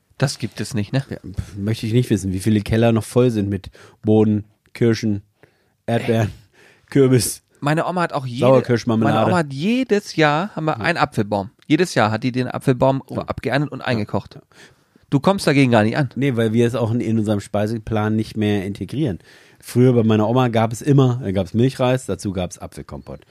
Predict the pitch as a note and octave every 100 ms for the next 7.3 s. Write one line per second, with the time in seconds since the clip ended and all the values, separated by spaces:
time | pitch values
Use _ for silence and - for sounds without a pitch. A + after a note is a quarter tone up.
0 | - _ - F2+ F#2+ G2 G#2 G2+ - -
1 | _ _ _ - C#3 C3+ D#3 D3+ D#3 G#2+
2 | A2+ G2+ G2+ - E2 E2 D2+ C#2+ D#2 D2
3 | C3 - _ G2+ A2 G#2 A#2 D3 C3 B2
4 | B2 A2+ G#2+ F#2 - B2+ C3 G2+ G2 G#2
5 | B2+ B2+ C3+ A2 G2+ A#2 A2+ C3 C#3 C#3
6 | C#3+ A2+ - D3 D3 C#3 G#2 - G2+ G#2+
7 | A2+ A#2+